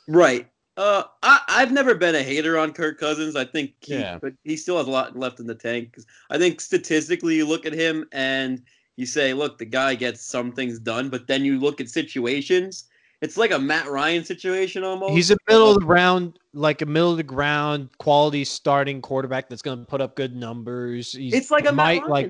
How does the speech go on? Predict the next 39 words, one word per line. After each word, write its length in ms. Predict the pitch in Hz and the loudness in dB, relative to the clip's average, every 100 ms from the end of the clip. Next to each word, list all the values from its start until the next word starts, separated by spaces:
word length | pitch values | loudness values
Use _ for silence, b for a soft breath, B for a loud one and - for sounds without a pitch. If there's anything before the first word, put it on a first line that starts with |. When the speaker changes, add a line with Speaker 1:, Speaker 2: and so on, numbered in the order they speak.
| - | -4
Speaker 1:
type 140 | 139 | -4
Speaker 2:
be 60 | 135 | -4
Speaker 1:
of 60 | - | -6
thing, 200 | 147 135 | -6 -4
right? 340 | 143 226 - - | -4 -6 -8 -2
Speaker 2:
Yeah, 140 | 226 | 0
Speaker 1:
I 40 | 151 | 4
Speaker 2:
there 180 | 143 | 4
Speaker 1:
mean, 80 | 175 | 4
Speaker 2:
you 20 | - | 2
Speaker 1:
at 60 | |
the 60 | 104 | 0
end 40 | |
Speaker 2:
go. 60 | 113 | -2
Speaker 1:
of 60 | 180 | -2
the 60 | |
day, 420 | 247 311 208 208 - _ _ _ | -2 0 -2 -6 -14 _ _ _
he's 180 | 240 240 | -6 -2
like 200 | 247 240 | -4 -4
the 100 | - | -6
unglorified 880 | 214 262 214 240 247 240 214 208 208 | -4 -2 0 0 2 0 0 0 0
Matt 260 | 190 196 175 | -2 -4 -4
Ryan, 380 | 190 254 160 143 | -4 -4 -4 -4
because 260 | 143 156 | -4 -2
when 140 | 175 175 | -2 -4
it 100 | 170 | -4
comes 280 | 202 202 | -8 -4
down 240 | 208 196 185 | -2 -2 -2
to 100 | 170 | -4
winning 260 | 180 190 170 | -4 -2 -4
the 60 | |
big 300 | 135 180 147 | 0 0 2
game, 480 | 147 208 180 160 170 _ | 0 0 2 -2 -6 _
the 80 | 143 | -8
guy's 400 | 143 165 185 170 | -4 0 0 0
horrible 480 | 170 285 233 123 | 2 2 0 -4
at 160 | 113 104 | -10 -16
it. 100 | 120 _ _ _ _ _ 113 | -20 _ _ _ _ _ -16
Speaker 2:
Yeah. 280 | 107 104 | -14 -12